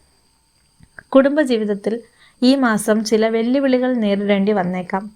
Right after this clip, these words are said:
ബന്ധുക്കളുമായി അഭിപ്രായ വ്യത്യാസങ്ങൾ ഉണ്ടാകാൻ സാധ്യതയുണ്ട്. മക്കളുടെ കാര്യത്തിൽ ചില ഉത്കണ്ഠകൾക്കും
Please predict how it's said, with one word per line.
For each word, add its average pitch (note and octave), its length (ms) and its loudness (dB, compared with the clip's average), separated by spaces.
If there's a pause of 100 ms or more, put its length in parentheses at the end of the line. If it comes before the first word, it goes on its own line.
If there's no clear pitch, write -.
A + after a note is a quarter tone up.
(260)
ബന്ധുക്കളുമായി G#3 800 0 (120)
അഭിപ്രായ A3+ 580 -2
വ്യത്യാസങ്ങൾ A3 680 0
ഉണ്ടാകാൻ G3+ 500 0
സാധ്യതയുണ്ട്. G3 840 -4 (720)
മക്കളുടെ C#4 600 2
കാര്യത്തിൽ G3+ 520 0 (180)
ചില A3 240 2
ഉത്കണ്ഠകൾക്കും G#3+ 920 -2